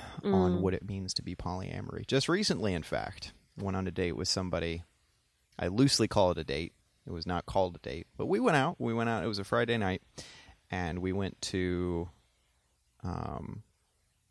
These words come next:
Speaker 1: we went to this event, and there was somebody else there. It was poly, and I, and I,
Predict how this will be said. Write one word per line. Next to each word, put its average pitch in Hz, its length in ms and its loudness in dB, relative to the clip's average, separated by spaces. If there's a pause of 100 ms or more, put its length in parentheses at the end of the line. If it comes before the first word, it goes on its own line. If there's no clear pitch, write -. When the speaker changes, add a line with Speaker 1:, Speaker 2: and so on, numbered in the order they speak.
(140)
Speaker 1:
we 98 120 -2
went 113 160 0
to 120 60 -2
this 104 160 -4
event, 165 440 4
and 113 160 8
there 113 80 10
was 107 120 8
somebody 113 260 6
else 107 200 4
there. 101 200 2
It 92 40 2
was 82 140 -4
poly, 139 580 6
and 107 220 4
I, 110 260 2
and 107 200 0
I, 104 200 2